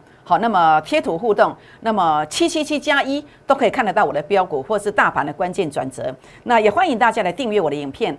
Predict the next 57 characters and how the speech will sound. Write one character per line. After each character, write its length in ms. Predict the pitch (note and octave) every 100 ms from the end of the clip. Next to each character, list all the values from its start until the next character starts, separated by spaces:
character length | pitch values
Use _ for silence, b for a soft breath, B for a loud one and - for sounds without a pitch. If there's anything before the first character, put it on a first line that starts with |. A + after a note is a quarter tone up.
| -
按 180 | C#4+ A#3
赞、 260 | - B3 F3+ B _
分 260 | - E4+
享、 220 | F4 - C3 -
打 140 | - D#3
开 260 | - C#4+ D4+ B
小 220 | - D3+
铃 180 | D3 F3
铛 180 | C#4+ D4+
哦。 160 | D#4+ D#4+ B B
好， 320 | - A3 - - _
就 100 | F#4
是 140 | F#4
这 140 | E4+ D#4+
档 160 | B3+
标 200 | B3+ C4+
股， 280 | C4+ E3 C3+
产 340 | - A#3+ G#3+ G3+
业 200 | F#4+ A#3
爆 260 | - C4
发 260 | G3 A#3+ G#3+
的 160 | F3+
大 220 | C#3+ B3+ F#3
标 180 | G3
股， 220 | F#3 D3+ - B -
去 320 | - G#4+ D4
年 260 | F3 D3+ D#3
营 180 | F3+ E3+
收 220 | A#3 A3 A3
年 200 | F#3+ E3
增 160 | F3+ G#3
率 140 | G3
六 140 | F#3
十 100 | E3
三 180 | D3 E3+ E3
趴， 200 | E3 E3+ b b b b
目 240 | E4 A4
前 200 | D4+ F#3
在 220 | F3 A#3+ F3
酝 160 | C#4+ A#3+
酿 180 | A3 E3
诱 160 | - B3
空， 320 | - A3 G#3+ - _ -
标 180 | F#4+
股 140 | F#4 D4
的 80 | E3
最 180 | D#4
高 160 | A3+ A#3+
境 160 | A#3+ G#3
界 200 | G#3+ C#3+
走 160 | F#3
的 80 | D#3+
叫 120 | A#3 -
诱 100 | B3+
空 220 | - F#3
行 160 | D3+ D#3+
情。 180 | -